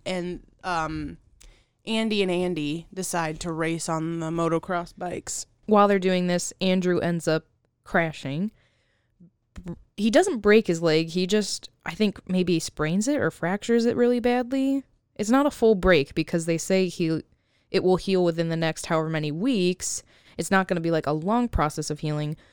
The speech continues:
Speaker 1: Mm.
Speaker 2: but he can't race in this next competition,
Speaker 1: Yeah.
Speaker 2: which pisses off the dad. He blames Andrea for it. Uh, once again, fuck you, Dad.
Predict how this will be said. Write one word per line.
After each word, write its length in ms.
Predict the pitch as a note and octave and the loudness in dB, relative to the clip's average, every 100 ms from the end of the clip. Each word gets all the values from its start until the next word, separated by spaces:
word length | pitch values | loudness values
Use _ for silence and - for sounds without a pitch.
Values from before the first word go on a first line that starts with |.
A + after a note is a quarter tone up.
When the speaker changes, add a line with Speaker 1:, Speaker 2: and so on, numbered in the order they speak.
| _ - | _ -10
Speaker 1:
Mm. 140 | A3 | 0
Speaker 2:
but 280 | G3+ G3 F#3 | 6 6 4
he 100 | F3 | -2
can't 340 | - F3+ E3 - | -4 -2 -2 -2
race 380 | D#3+ E3+ D#3 - | 0 2 0 -4
in 140 | D#3 | -6
this 360 | D3 C#3+ - - | -6 -8 -10 -8
next 400 | D3+ C#3+ - - - _ _ _ _ - | -6 -6 -6 -14 -18 _ _ _ _ -8
competition, 760 | C#3+ C#3+ D3 D3+ - - D3+ _ _ _ - | -6 -6 -6 -8 -8 -12 -12 _ _ _ -14
Speaker 1:
Yeah. 60 | E3 | -6
Speaker 2:
which 260 | E3 - | -6 -6
pisses 420 | - D#3+ B3 A#3 | -2 -2 0 0
off 140 | G3+ G3 | 0 0
the 60 | |
dad. 380 | F3+ D3 C#3 C#3+ | -2 0 0 -2
He 120 | - | -4
blames 420 | D#3 D3 E3 G#3+ G3+ | -4 0 2 2 0
Andrea 420 | G#3 A3+ A#3 F3 D3 | 2 4 4 4 2
for 280 | - C3+ | -2 -2
it. 200 | C#3 F#3+ - _ _ _ _ _ _ _ - | 0 -2 -6 _ _ _ _ _ _ _ -2
Uh, 60 | |
once 320 | D#3+ D#3+ A3 C#4 | 2 4 2 2
again, 240 | G3 F#3+ | 2 0
fuck 340 | - E3 - | 0 -4 -2
you, 100 | D3 | -4
Dad. 460 | D3 C#3+ C3+ D#3 | -2 -2 -2 -2